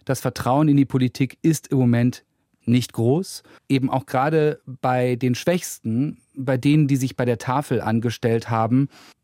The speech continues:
da wurde mir ja eben berichtet, diese Krise, diese Verteilungskämpfe haben auch das Zeug,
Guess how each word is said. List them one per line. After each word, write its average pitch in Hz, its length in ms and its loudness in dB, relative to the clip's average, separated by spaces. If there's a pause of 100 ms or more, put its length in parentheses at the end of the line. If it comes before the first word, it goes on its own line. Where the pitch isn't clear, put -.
da 127 160 2
wurde 143 180 4
mir 123 160 2
ja 117 120 2
eben 117 220 0
berichtet, 120 720 -2
diese 131 220 0
Krise, 147 680 0 (120)
diese 120 160 -2
Verteilungskämpfe 127 1080 -4
haben 123 360 0
auch 104 160 -6
das - 260 -6
Zeug, 117 400 -2